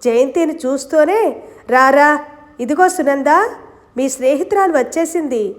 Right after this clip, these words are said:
అన్నారు. అదే గదిలో కిటికీ దగ్గరగా నిలబడి బయటకు చూస్తున్న శివరాం వెనక్కి తిరుగుతూ, "అన్యాయం సుమండి,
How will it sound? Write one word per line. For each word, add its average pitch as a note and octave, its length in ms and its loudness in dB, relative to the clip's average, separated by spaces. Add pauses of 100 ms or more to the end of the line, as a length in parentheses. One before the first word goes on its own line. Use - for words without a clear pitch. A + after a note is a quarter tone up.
అన్నారు. G#3 420 -4 (720)
అదే A#3+ 320 0
గదిలో C4+ 600 2 (260)
కిటికీ F4+ 340 2
దగ్గరగా D#4 460 2
నిలబడి C#4 640 0 (220)
బయటకు E4+ 460 0
చూస్తున్న D4+ 300 -4
శివరాం A#3+ 600 -2 (280)
వెనక్కి C4+ 300 0
తిరుగుతూ, D4 680 -2 (260)
"అన్యాయం C#4+ 460 4
సుమండి, C4+ 800 0